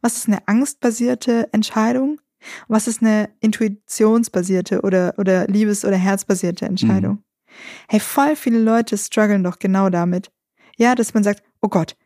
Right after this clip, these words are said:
Speaker 1: ist das jetzt hier, was ist das jetzt hier? Ich hab ein
Speaker 2: Mhm.
Speaker 1: Gefühl,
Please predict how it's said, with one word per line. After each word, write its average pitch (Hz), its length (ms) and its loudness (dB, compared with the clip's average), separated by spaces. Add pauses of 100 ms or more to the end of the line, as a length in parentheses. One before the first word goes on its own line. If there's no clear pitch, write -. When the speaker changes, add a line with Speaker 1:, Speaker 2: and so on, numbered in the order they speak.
(140)
Speaker 1:
ist - 160 -2
das 202 120 0
jetzt 208 160 -2
hier, 202 280 2 (160)
was 220 140 -2
ist 254 100 -4
das 190 160 0
jetzt 175 160 -4
hier? 180 220 -2 (120)
Ich - 100 -2
hab 240 60 4
ein 208 60 6
Speaker 2:
Mhm. 190 60 4
Speaker 1:
Gefühl, 226 640 0